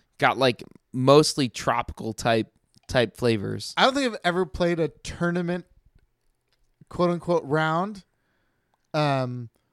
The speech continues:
Speaker 2: with my bag. I think every time I've, I've either done a Sexton shootout or a trilogy challenge.
Speaker 1: Yeah.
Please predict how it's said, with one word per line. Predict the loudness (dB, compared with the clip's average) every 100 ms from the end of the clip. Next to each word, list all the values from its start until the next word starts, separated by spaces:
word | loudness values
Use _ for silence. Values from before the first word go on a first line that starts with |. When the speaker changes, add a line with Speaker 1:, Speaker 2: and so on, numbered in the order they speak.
| _ _ _ _
Speaker 2:
with | 0 0 2 0
my | 0
bag. | 0 0 -2 -6 -16 _ _
I | -2
think | -2 -2
every | 0 0
time | 0 0 -2 -2
I've, | -2 0
I've | -2 -2 -2
either | 0 0
done | 0 0 0 -4 -6
a | -2 0 0 -2 -6
Sexton | -4 -2 -2 -4 -4 -4 -4
shootout | -6 -2 0 2 0 -4 -2
or | 0
a | 0
trilogy | -2 -2 -2 -6
challenge. | -8 -8 -10 -6
Speaker 1:
Yeah. | 0 2 2